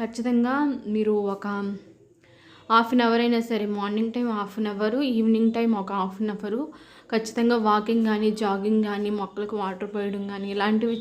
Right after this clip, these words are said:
చేస్తూ ఉండండి. అంటే మన, మనకి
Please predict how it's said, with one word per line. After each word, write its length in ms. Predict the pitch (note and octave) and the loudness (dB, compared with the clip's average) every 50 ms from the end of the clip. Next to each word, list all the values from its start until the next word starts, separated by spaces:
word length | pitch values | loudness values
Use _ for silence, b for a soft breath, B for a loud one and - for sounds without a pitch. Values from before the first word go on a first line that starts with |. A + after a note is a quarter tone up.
| - | -2
చేస్తూ 280 | A3 A3 G#3+ - - A3 | -2 -2 -2 -4 -4 -2
ఉండండి. 500 | A3 G#3+ G#3 G#3+ G#3 G#3+ A3+ C4 C4+ C4 B B B B B B B | -2 -2 -2 -4 -4 -4 -4 -4 -4 -6 B B B B B B B
అంటే 220 | A3+ A3 A3 B3+ C4+ | -2 0 2 4 2
మన, 280 | C4 B3 A3+ A3+ A3+ A3 A3 A3 G#3+ G#3 G#3 G#3+ G#3+ F#3 - | 2 2 2 2 2 2 2 2 0 0 0 -2 -4 -4 -2
మనకి 640 | A3 A3 A3 A3 G#3+ A3 B3+ C4+ C#4+ C#4+ B3+ - | -2 0 0 0 -2 -2 -2 0 0 0 -2 -4